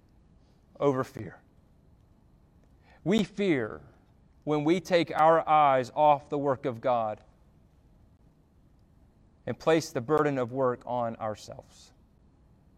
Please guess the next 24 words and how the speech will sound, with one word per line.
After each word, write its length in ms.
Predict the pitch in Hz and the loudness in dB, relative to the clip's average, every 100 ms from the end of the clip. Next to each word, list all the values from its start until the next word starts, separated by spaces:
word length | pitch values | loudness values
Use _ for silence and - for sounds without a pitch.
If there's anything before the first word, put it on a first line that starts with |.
| _ _ _ _ | _ _ _ _
That's 220 | - 123 - | -8 -8 -8
when 140 | 120 | -8
we 100 | 113 | -8
fear. 300 | - 123 - - _ _ _ _ _ _ _ _ _ _ _ | -12 -20 -20 -20 _ _ _ _ _ _ _ _ _ _ _
Faith 480 | - 170 180 190 - | -2 4 4 2 -2
remains 560 | 156 143 135 127 - - | -4 -2 -4 -6 -12 -6
fixed 680 | 165 127 - - - - _ _ _ _ | -4 -4 -8 -20 -20 -20 _ _ _ _
on 120 | 139 127 | -8 -8
the 60 | |
glorious 640 | 110 139 147 147 143 135 - | -8 -6 -4 -4 -4 -8 -10
work 380 | 127 110 - - _ _ _ _ _ _ _ _ | -8 -8 -12 -20 _ _ _ _ _ _ _ _
of 160 | 113 - | -14 -8
God. 260 | 113 101 95 _ _ _ _ _ _ _ _ _ _ _ _ _ _ _ _ _ _ _ _ _ | -6 -6 -10 _ _ _ _ _ _ _ _ _ _ _ _ _ _ _ _ _ _ _ _ _
How 120 | 160 | -2
can 140 | 180 | -2
we 60 | 156 | -4
be 120 | 143 | -4
sure 240 | - 151 | -6 -8
of 120 | 135 120 | -8 -8
this? 300 | 131 - - _ _ _ _ _ _ | -14 -14 -20 _ _ _ _ _ _
Well, 140 | - 156 | -6 -4
just 160 | 160 185 | -2 0
know 120 | 160 | 2
this, 480 | 139 139 127 - | 2 2 0 -6